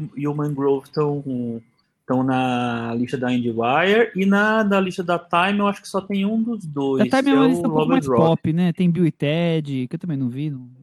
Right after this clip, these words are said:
Speaker 1: Bem
Speaker 2: mas,
Speaker 1: mais,
Speaker 2: assim,
Speaker 1: é. Bill
Speaker 2: mas
Speaker 1: e
Speaker 2: era
Speaker 1: Ted, enfim. Eu nem vi ainda, mas tenho certeza que não é pra
Speaker 2: É,
Speaker 1: assistir
Speaker 2: mas
Speaker 1: tudo.
Speaker 2: o, o,
Speaker 1: Mas,
Speaker 2: o
Speaker 1: enfim,
Speaker 2: perfil é mais pop
Speaker 1: é
Speaker 2: um pouco da Time, né?
Speaker 1: Exato. O,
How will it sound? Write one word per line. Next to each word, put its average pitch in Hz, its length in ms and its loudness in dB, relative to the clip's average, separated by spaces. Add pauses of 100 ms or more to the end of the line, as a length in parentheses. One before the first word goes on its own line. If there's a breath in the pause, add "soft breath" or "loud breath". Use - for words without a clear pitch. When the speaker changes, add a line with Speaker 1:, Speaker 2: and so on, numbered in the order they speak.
Speaker 1:
Bem 185 220 2
Speaker 2:
mas, 165 160 4
Speaker 1:
mais, 139 240 2
Speaker 2:
assim, 131 120 4
Speaker 1:
é. - 20 -14
Bill 226 120 -2
Speaker 2:
mas 202 100 -2
Speaker 1:
e 160 80 -6
Speaker 2:
era - 120 -4
Speaker 1:
Ted, 156 240 -4
enfim. 147 300 -8
Eu 147 60 -2
nem 220 220 2
vi 202 180 0
ainda, 170 320 0
mas 165 200 -8
tenho 202 160 -4
certeza 190 360 -2
que 196 80 -12
não 165 100 -6
é 165 40 -6
pra - 120 -10
Speaker 2:
É, - 40 -8
Speaker 1:
assistir 156 300 -2
Speaker 2:
mas - 0 -
Speaker 1:
tudo. 156 260 2 (400 loud breath)
Speaker 2:
o, 175 40 0
o, 165 40 2
Speaker 1:
Mas, 185 200 4
Speaker 2:
o 220 40 8
Speaker 1:
enfim, 214 120 4
Speaker 2:
perfil 208 300 4
é 220 40 4
mais 220 200 2
pop - 160 2
Speaker 1:
é 160 180 6
Speaker 2:
um 151 80 2
pouco 143 280 -2
da 135 100 -2
Time, 117 320 -4
né? 135 200 -4 (460 soft breath)
Speaker 1:
Exato. 147 600 -2
O, 170 80 0